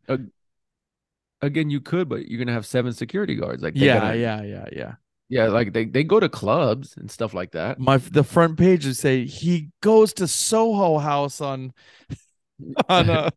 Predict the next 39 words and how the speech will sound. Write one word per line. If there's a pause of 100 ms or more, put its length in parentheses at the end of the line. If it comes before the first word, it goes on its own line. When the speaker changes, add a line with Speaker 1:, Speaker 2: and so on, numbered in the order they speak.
Speaker 1:
<laughs>
He
gets
dropped
off
at
Soho
House.
Speaker 2:
<laughs>
Oh,
Soho
House.
Who
is
he
meeting
up
with? (1500)
<laughs> (500)
Oh,
good,
dude.
Speaker 1:
You
know, (720)
I
guess
on
that
note,
though,
talking
about
Matt
Damon, (840)
I
think,
and
Ben
Affleck.